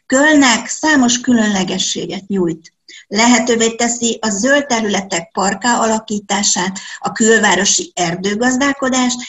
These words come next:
és huszonkét természetvédelmi területet is. S míg a Rajna bal partján ritka állat- és növényfajok, jellegzetes rét- és erdőtáj látványa fogad minket,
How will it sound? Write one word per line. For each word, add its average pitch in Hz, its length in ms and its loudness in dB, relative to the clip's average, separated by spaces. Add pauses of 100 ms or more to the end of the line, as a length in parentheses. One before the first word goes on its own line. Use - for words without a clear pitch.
(100)
és - 200 -2
huszonkét 247 720 0
természetvédelmi 190 1300 -2
területet 175 680 -6
is. - 280 -10 (680)
S - 100 -2
míg 240 220 4
a 247 80 6
Rajna 285 380 4
bal 254 320 2
partján 220 760 0
ritka 233 640 2
állat- 190 420 2
és 190 140 0
növényfajok, 196 920 0
jellegzetes 196 840 0
rét- 214 500 0
és 185 160 -2
erdőtáj 190 760 -4
látványa 233 600 0
fogad 214 360 -4
minket, 240 460 2